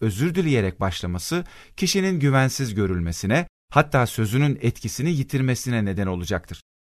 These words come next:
Peki, kızların erkeklerden daha fazla özür dilediklerinin farkında mısınız? Belki farkındasınız ve bu size çok doğal geliyor. Belki de bu durum o kadar doğal ki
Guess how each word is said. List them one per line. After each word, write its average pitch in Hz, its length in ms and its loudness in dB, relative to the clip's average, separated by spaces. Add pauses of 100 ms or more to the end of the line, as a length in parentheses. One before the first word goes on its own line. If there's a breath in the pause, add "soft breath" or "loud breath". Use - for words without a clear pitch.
(140)
Peki, 269 380 2 (240 soft breath)
kızların 214 500 4
erkeklerden 123 880 2
daha 113 220 0
fazla 143 380 0
özür 113 440 0
dilediklerinin 104 680 0
farkında 139 480 0
mısınız? - 480 -8 (440)
Belki 220 220 4
farkındasınız 180 800 2 (220 loud breath)
ve 123 160 6
bu 135 80 2
size 123 260 0
çok 160 280 -2
doğal 120 300 4
geliyor. 85 440 -6 (320 soft breath)
Belki 135 300 4
de 104 120 2
bu 131 100 2
durum 110 240 0 (120)
o 107 100 -2
kadar 131 360 4
doğal 92 280 2
ki 156 260 -2